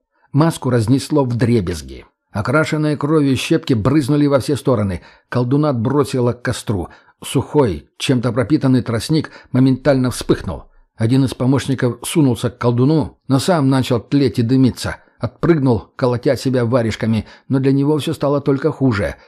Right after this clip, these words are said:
Тростник вспыхнул. Колдун бросился в толпу, надеясь на помощь, но только добавил паники и неразберихи.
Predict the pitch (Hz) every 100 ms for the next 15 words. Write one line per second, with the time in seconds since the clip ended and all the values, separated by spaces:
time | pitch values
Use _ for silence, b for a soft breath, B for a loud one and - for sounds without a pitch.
0 | b - 120 120 139 - - - 143 -
1 | 101 - B B - 123 123 147 131 135
2 | 143 143 143 123 123 110 156 120 - 123
3 | 123 135 120 117 143 143 117 - B B
4 | 120 120 139 131 143 147 143 127 117 107
5 | 147 147 135 156 131 135 123 120 127 107
6 | -